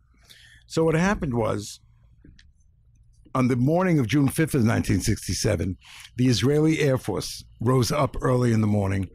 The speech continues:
flew around Egypt, and bombed the entire Egyptian Air Force on the ground and destroyed it. And it was,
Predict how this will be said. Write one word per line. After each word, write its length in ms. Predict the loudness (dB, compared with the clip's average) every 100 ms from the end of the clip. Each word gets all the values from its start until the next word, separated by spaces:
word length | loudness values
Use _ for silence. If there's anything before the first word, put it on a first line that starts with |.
| -18 -20 -16
flew 360 | -4 0 2 4
around 500 | 2 2 2 0 -4 -16 -12 -2
Egypt, 500 | 0 2 -2 -4 -16 -20 -20 -20 -10 -2
and 240 | 0 2
bombed 540 | 2 2 2 2 0 -6 -16 _
the 180 | -2 0
entire 640 | 2 2 2 2 2 0 -2 _ _ -20 _ -4
Egyptian 480 | -2 2 0 0 0
Air 160 | 0
Force 400 | 0 0 0 -4 -4
on 140 | 0 2
the 80 | 2
ground 520 | 0 0 0 -2 -4 -4
and 120 | 0
destroyed 420 | 0 0 0 0
it. 100 | -4 -10 -18 -20 -20 -20 -20 -10 -2
And 440 | 0 2 2 0 -2
it 80 | 0
was, 500 | 2 0 -2 -6